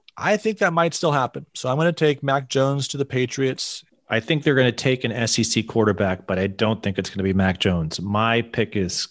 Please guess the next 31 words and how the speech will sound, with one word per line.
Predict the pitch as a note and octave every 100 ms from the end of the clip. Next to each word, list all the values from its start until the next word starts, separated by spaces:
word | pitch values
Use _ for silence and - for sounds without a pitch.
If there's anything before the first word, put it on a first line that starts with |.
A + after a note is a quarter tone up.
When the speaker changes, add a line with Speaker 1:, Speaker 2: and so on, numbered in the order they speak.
| -
Speaker 2:
Kyle | - A2 A2 G#2
Trask | - G2+ F#2 E2+ - - - _ _ _ _ _ -
in | G#2+
the | G#2+
Speaker 1:
Okay. |
Speaker 2:
third | G2+ G#2
or | G#2+
fourth | - G#2 -
round. | G2+ F2 D#2+ -
Speaker 1:
All | A2
right, | G#2+
Speaker 2:
Remember | A2 F#2+
Speaker 1:
little | F2 F2 - _ _ -
Speaker 2:
that. |
Speaker 1:
All | A2
right. | A#2 A2 -
All | A2+
right. | B2 A#2 - _ _ _ _ _ _ _ -
Number | D3+ F#3+
four, | F3+ - A#3+ G#3 C#3+ C#3+ F3 D#3
we've | D#3 C#3
got | D3+ C3+
Justin | A#2+ D3+ E3+ F3 E3
Fields. | - E3 F3+ A#2+ E2+ - - - -
Where | B2 C3+
is | D#3
Justin | - D#3 - C#3
Fields | C3+ C#3 A#2
gonna | G#2
land, | F#2+ F#2 F2
Dave? | F#2 G#2